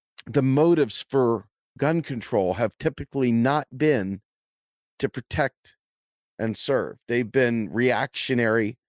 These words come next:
behaviors that fail to, once again, understand the core root of the problems. I'm gonna read just this initial part, and then I'm gonna get to my case here.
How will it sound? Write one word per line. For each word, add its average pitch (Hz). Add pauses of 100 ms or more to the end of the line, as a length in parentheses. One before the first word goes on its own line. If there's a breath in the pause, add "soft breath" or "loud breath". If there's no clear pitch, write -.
(800)
behaviors 123
that 127 (260)
fail 151
to, -
once 139
again, 131 (100)
understand 131
the 110 (100)
core 143
root 143
of 113
the -
problems. - (3000)
I'm 135
gonna 170
read 156
just -
this - (320)
initial 131
part, -
and 104
then 113
I'm 113
gonna 113
get 117
to 107
my 95
case 95
here. 82